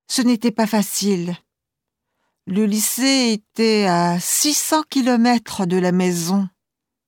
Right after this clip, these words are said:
loin de ma famille. Heureusement, mon amie Lucie étudiait dans le même lycée. Elle m'aidait pour tout, parce que je devais manger et dormir au lycée.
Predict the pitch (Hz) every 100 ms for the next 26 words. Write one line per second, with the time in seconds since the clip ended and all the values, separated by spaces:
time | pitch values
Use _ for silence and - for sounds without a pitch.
0 | _ _ - 190 214 208 190 190 240 233
1 | 233 190 185 196 - _ _ _ _ _
2 | _ _ _ _ _ _ _ 233 247 254
3 | 226 247 285 330 _ _ _ _ _ _
4 | 202 233 240 233 240 233 214 208 - 254
5 | 277 277 _ _ _ 247 - 247 196 240
6 | 247 214 202 202 196 220 240 220 196 -
7 | - 175 165 - _ _ _ _ _ _
8 | _ _ _ _ _ _ 196 196 202 208
9 | 185 208 - 262 - - 202 233 - _
10 | _ _ _ _ _ _ _ _ - 214
11 | - - 220 202 185 208 202 202 226 233
12 | 202 185 220 285 247 185 180 170 180 214
13 | 226 262 269 190 190 247 - 269 196